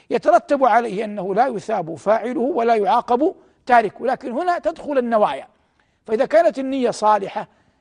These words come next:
نية خير، فإنه قد يثاب فاعله،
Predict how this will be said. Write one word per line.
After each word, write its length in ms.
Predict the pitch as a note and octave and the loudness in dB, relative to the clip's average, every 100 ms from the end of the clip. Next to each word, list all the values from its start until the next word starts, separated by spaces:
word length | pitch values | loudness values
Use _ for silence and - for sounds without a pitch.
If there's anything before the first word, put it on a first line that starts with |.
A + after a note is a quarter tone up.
| _ | _
نية 240 | A#3 C4 G3+ F#3 | -2 -2 -2 -2
خير، 320 | A3+ B3 A3 _ _ _ _ _ _ _ | 0 0 -2 _ _ _ _ _ _ _
فإنه 400 | G3+ B3+ A3+ A3 | -4 -2 -2 -2
قد 300 | C4 D#4+ - _ _ _ _ - | 0 -2 -4 _ _ _ _ -14
يثاب 440 | G#3+ G#3 A#3+ G3+ | -6 0 0 0
فاعله، 460 | E3 F3 - - | -6 -10 -10 -16